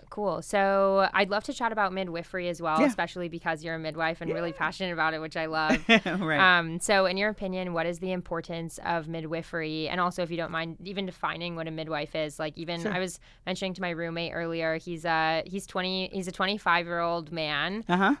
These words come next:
Speaker 1: Um, and he's also gay, so he
Speaker 2: Uh-huh.
Speaker 1: just knows very little <laughs> about birth. He didn't
Speaker 2: Okay.
Speaker 1: even know what a midwife was.
Speaker 2: Okay.
Speaker 1: So I was explaining it to him. So yeah, I feel like there's just still so much ignorance around midwifery.
Speaker 2: You're right.
Speaker 1: So I'd love to get your thoughts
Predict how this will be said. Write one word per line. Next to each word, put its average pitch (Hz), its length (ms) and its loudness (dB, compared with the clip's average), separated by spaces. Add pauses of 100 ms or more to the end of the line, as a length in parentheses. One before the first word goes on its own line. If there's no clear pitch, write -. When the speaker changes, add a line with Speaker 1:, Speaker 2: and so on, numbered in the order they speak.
Speaker 1:
Um, 165 520 4
and 196 100 -2
he's 185 120 0
also 180 260 0
gay, 165 420 -2
so 185 140 -2
he 170 60 2
Speaker 2:
Uh-huh. 190 160 8
Speaker 1:
just 208 140 4
knows 175 220 -2
very 175 240 -2
little 180 280 2
<laughs> 214 60 2
about 254 300 4
birth. 240 380 4
He 269 40 -2
didn't 277 220 10
Speaker 2:
Okay. 185 140 12
Speaker 1:
even 240 80 8
know 220 160 2
what 220 100 0
a 208 40 -6
midwife 190 420 0
was. 180 360 4
Speaker 2:
Okay. 349 440 8
Speaker 1:
So 214 80 4
I 202 100 8
was 196 140 0
explaining 190 460 -4
it 180 80 -4
to 220 120 -4
him. 170 260 2
So 185 400 6
yeah, 208 140 10
I 196 100 10
feel 202 120 0
like 247 100 0
there's 254 220 2
just 247 160 -4
still 190 200 2
so 196 120 -2
much 185 180 -2
ignorance 175 460 -4
around 165 180 0
midwifery. 160 480 0
Speaker 2:
You're 160 80 4
right. 139 120 2
Speaker 1:
So 160 360 4
I'd 180 180 -2
love 170 180 0
to 185 100 -8
get 170 160 0
your 175 140 -2
thoughts 160 260 2